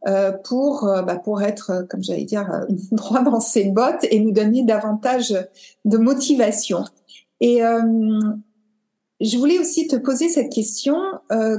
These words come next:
comme donc tu es dans ce monde de l'orientation professionnelle depuis quelques années, est-ce que tu as remarqué, euh, bah, depuis ce qui nous est arrivé, euh,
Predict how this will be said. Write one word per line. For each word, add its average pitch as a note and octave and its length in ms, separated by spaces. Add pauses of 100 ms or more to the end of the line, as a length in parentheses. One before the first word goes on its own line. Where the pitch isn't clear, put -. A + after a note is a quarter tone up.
(120)
comme C#4 320
donc G#3 220
tu A#3 180
es B3+ 80
dans F#3+ 140
ce - 180
monde A#3 300
de F#3 40
l'orientation G#3+ 680
professionnelle G3 800
depuis G#3 400
quelques G#3 440
années, G3 420 (880)
est-ce A#3+ 200
que F4 140
tu E4 140
as C4 140
remarqué, C#4+ 960
euh, G#3 300
bah, F#3+ 200
depuis G#3 360
ce - 120
qui G3+ 120
nous G3 180
est G3 140
arrivé, F#3+ 680
euh, E3+ 80